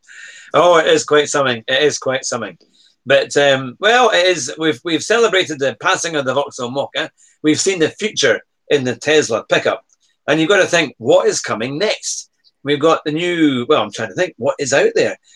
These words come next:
We've got the new Peugeot two oh eight coming quite soon. In fact, it should be coming early next year. Um, deliveries to the U K. That looks like a really nice car.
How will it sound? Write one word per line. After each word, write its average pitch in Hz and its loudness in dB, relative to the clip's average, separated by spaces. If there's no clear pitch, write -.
We've 147 4
got 165 4
the 160 2
new 185 2
Peugeot 151 2
two 131 0
oh 131 4
eight 196 2
coming 120 -2
quite 101 -12
soon. 165 -4
In 165 -12
fact, 131 0
it - -12
should 117 -8
be - -6
coming 120 -2
early 123 2
next 117 -4
year. 170 2
Um, 113 2
deliveries 123 2
to - -6
the 123 2
U 123 2
K. 147 2
That 170 4
looks 143 4
like 110 0
a 92 -4
really 127 -2
nice 110 -4
car. 151 2